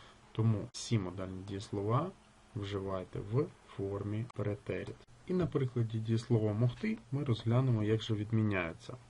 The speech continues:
Все так само, як я показував з попереднім дієсловом fahren. Це форми я, він, вона вже готові і не потребують ніяких закінчень. Це форма konnte, яку ми беремо із таблички.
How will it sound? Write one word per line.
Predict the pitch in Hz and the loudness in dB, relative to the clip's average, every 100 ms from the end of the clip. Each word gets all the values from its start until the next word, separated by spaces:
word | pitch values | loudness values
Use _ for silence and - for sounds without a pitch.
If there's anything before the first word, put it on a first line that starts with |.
| - - - - - - | -8 -8 -10 -20 -20 -16
Все | - - 180 | -12 -4 -4
так | 139 127 120 | 0 0 0
само, | - 110 104 | 2 0 2
як | 107 117 104 | 0 0 0
я | 107 104 | -4 -4
показував | - - 95 - 98 - - - - - - | -4 2 2 2 -4 -6 -20 -20 -20 -20 -20
з | - | -12
попереднім | - - 104 101 98 98 98 | -10 -2 -2 -2 -4 -6 -4
дієсловом | 104 - 120 117 - | -4 2 4 4 2
fahren. | 202 190 107 - - - - - - - - | -2 0 0 -2 -12 -20 -20 -20 -20 -20 -16
Це | - 113 104 - | 0 0 0 -2
форми | 127 120 107 | 4 6 6
я, | 107 107 110 95 98 - - - - | 2 2 2 2 -6 -14 -20 -20 -6
він, | 110 117 113 | 2 6 6
вона | 107 101 95 85 113 - - | 6 2 0 -2 -10 -20 -18
вже | - 123 | -2 6
готові | 113 110 - 110 101 92 85 - - | 6 6 2 2 2 0 -6 -10 -4
і | 110 101 | -2 -2
не | 107 110 | 0 0
потребують | 110 - 110 107 98 | -2 -6 -6 -6 -4
ніяких | 98 95 104 | -4 -4 -6
закінчень. | 101 98 - 104 123 165 180 | -4 -6 -6 -6 -4 -6 -2
Це | 123 | -2
форма | 117 120 104 95 90 - - | 0 2 0 0 -8 -8 -4
konnte, | 104 92 - | -2 -2 -6
яку | 117 110 | -4 -2
ми | 104 | -2
беремо | 104 104 98 | -4 -4 -4
із | 117 120 | -6 -6
таблички. | - 101 113 120 - - | -6 -2 2 2 0 -6